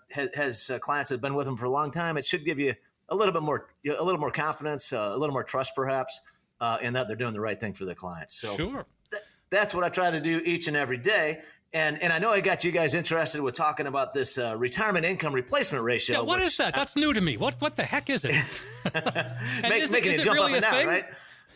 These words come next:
Speaker 1: Yeah, it is. It is really a thing, you know, and it, and it, uh, okay, well, making sure y-, that you've got enough money put away for retirement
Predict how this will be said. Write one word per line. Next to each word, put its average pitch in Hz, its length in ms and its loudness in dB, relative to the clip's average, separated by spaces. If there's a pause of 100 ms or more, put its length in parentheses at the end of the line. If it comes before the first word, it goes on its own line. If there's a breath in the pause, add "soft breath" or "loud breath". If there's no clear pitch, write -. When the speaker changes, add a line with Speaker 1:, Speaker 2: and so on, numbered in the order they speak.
(120)
Speaker 1:
Yeah, 247 400 8
it 208 80 6
is. 196 320 6
It 175 140 6
is 190 240 6
really 175 220 4
a 170 40 0
thing, 170 320 4
you 151 80 2
know, 160 200 6
and 151 100 4
it, 151 180 2
and 151 160 4
it, 143 180 0
uh, 139 200 4 (420)
okay, 170 220 2
well, 165 160 2
making 196 240 0
sure 170 260 2 (100)
y-, 156 160 0
that 160 140 -2
you've 147 100 -2
got 175 120 0
enough 160 180 0
money 151 220 0
put 151 160 0
away 143 180 0
for 131 140 -4
retirement 123 480 -2